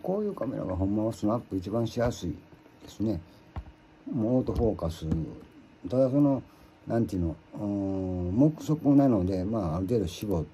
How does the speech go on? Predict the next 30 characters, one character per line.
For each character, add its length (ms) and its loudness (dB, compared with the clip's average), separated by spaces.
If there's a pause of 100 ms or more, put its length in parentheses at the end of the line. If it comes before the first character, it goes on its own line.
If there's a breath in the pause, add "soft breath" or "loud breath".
(400)
て、 300 4 (1800)
距 100 2
離、 140 2
ま 340 -2
あ、 220 -16 (300)
気 80 -2
に 100 4
せ 140 0
ん 60 0
と 120 -2
撮 140 -4
る、 160 -2 (300)
撮 140 -2
れ 120 2
る、 100 -6 (100)
撮 100 -4
り 80 -2
た 120 0
か 120 -2
っ 40 -6
た 180 -2
ら、 100 4
ま 260 0 (220)
あ、 60 -16
あ 40 -8
る 60 -6
程 80 -8
度 80 -2
絞 300 0
っ 40 -2